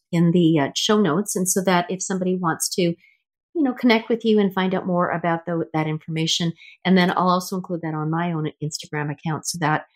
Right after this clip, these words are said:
people know to, to sign up, first of all, for the event that's happening in August with, uh, Liliane,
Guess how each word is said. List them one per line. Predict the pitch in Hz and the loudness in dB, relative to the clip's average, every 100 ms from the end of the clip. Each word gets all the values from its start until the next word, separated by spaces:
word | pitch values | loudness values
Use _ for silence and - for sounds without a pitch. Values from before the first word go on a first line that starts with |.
| _ _ - | _ _ -6
people | 185 175 | -2 2
know | 165 160 160 - | 4 4 2 -2
to, | - - - - | -6 -6 -8 -8
to | 233 | -6
sign | - 262 220 | -4 0 2
up, | 196 - | 2 0
first | 240 - | -4 -2
of | 185 | 0
all, | 175 180 _ _ - | 0 -2 _ _ -4
for | 190 | -2
the | 185 | 0
event | 175 170 | 0 -2
that's | 165 165 | -2 -4
happening | 165 170 160 | -4 -2 0
in | 147 156 | 0 0
August | 156 156 - | 0 -2 -6
with, | 151 151 156 | -6 -6 -4
uh, | |
Liliane, | 147 160 170 160 151 185 | 0 2 2 2 2 0